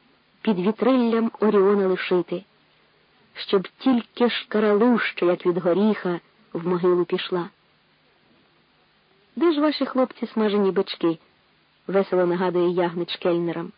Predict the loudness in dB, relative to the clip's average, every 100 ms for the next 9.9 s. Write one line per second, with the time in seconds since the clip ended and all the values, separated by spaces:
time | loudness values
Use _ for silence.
0 | _ _ _ _ _ _ _ _ _ -4
1 | -2 0 2 2 2 2 2 2 2 0
2 | 0 0 0 -2 _ _ _ _ _ _
3 | _ _ _ _ _ _ _ _ -6 -4
4 | -2 -2 0 0 0 -2 -4 -4 -4 -4
5 | -8 -12 -12 -12 -16 _ _ _ _ _
6 | _ _ _ _ _ _ -2 0 0 2
7 | 2 2 2 2 2 0 2 2 0 -4
8 | _ _ _ _ 0 0 0 -2 -2 -2
9 | -4 -4 -6 -4 -2 -2 -4 -6